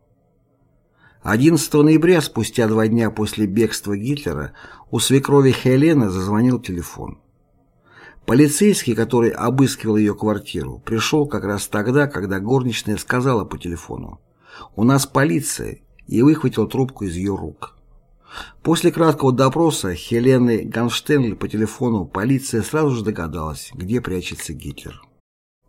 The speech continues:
До этого момента Гитлер напрасно ждал свою машину.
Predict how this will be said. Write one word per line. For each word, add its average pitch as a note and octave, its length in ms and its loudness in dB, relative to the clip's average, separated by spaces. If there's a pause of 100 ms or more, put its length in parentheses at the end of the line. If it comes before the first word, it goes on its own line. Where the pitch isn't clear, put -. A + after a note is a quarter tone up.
До E2+ 180 -8
этого C3+ 360 4
момента C3+ 680 4
Гитлер C#3 320 -2
напрасно C#3+ 600 2
ждал G#2 260 -2
свою F#2 280 -6
машину. F2+ 600 -8